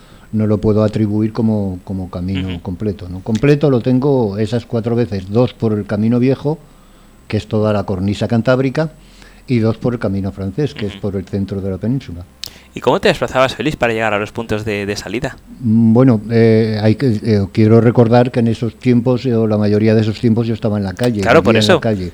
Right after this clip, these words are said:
Speaker 1: Entonces, eh, como era una cosa que ya iba madurando, eh, sobre la marcha, pues ya, eh, eh, procuraba, si tenía intención de hacerlo todo completo, pues a base de,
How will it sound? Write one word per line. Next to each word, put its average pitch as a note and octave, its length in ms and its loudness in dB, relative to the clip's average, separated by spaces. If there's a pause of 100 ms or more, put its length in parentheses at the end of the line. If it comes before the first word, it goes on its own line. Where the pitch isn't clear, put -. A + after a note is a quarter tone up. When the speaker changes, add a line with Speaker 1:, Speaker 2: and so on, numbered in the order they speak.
(440)
Speaker 1:
Entonces, B2 500 4
eh, A#2 320 4 (240)
como G#2+ 460 2
era A#2 140 4
una A#2+ 180 4
cosa A#2+ 240 2
que G#2 100 0
ya G#2 200 2
iba A2 200 6
madurando, A2+ 720 2 (720)
eh, G#2 540 -2 (460)
sobre A2+ 340 -2
la A2+ 100 0
marcha, B2+ 440 0
pues A2+ 200 -4 (120)
ya, A2 420 0
eh, G#2 360 -4
eh, G2 100 -6
procuraba, A2+ 480 -4
si A2+ 180 -4
tenía A2 320 2
intención A#2 420 2
de G#2+ 80 0
hacerlo A2 340 0
todo A#2 220 2
completo, B2 520 0 (420)
pues G#2 220 -4
a G2+ 80 0
base A2 320 0
de, A2 320 4